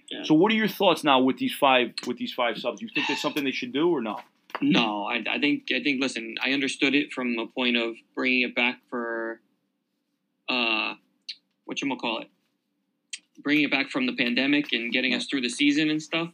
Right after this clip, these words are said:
Speaker 1: but
Speaker 2: Right.
Speaker 1: after that, it's gotta go. Don't
Speaker 2: Yeah.
Speaker 1: do that. That's
Speaker 2: So
Speaker 1: just, that's, it's nonsense.
Speaker 2: Because what I think, too, if you put,
Speaker 1: I
Speaker 2: if
Speaker 1: think
Speaker 2: you
Speaker 1: if you wanna do something, sorry, just to cut you off.
Speaker 2: Go ahead.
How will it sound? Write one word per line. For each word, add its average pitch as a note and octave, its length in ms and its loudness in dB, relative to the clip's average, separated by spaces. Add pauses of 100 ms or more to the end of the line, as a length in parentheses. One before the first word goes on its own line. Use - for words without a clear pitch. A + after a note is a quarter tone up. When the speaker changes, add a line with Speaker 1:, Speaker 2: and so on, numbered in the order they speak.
Speaker 1:
but G#2+ 160 -4
Speaker 2:
Right. G#2 160 -6 (140)
Speaker 1:
after D#3+ 260 -2
that, A#2+ 160 0
it's - 120 -10
gotta G#2 160 -8
go. - 220 -18 (420)
Don't - 100 -4
Speaker 2:
Yeah. - 60 -6
Speaker 1:
do G#2+ 120 -6
that. G2+ 180 -8 (260)
That's C#3+ 120 -2
Speaker 2:
So D#3+ 120 6
Speaker 1:
just, - 100 -2 (180)
that's, - 340 -6
it's - 180 -10
nonsense. A2+ 480 -8 (180)
Speaker 2:
Because C#3+ 180 2
what E3+ 120 6
I F3 120 8
think, E3 240 -2
too, E3 180 6
if - 80 -2
you D#3 100 0
put, F#3+ 280 4
Speaker 1:
I D#3+ 60 6
Speaker 2:
if D#3 40 6
Speaker 1:
think G#3 140 4
Speaker 2:
you E3+ 60 2
Speaker 1:
if E3 60 0
you F#3+ 100 4
wanna F3 220 4
do G3 120 0
something, G3 340 -4
sorry, B2 240 -4
just C3 200 -8
to - 40 -14
cut A#2+ 140 -4
you A#2+ 100 -2
off. C3 160 -6
Speaker 2:
Go C3+ 80 4
ahead. G#2+ 160 2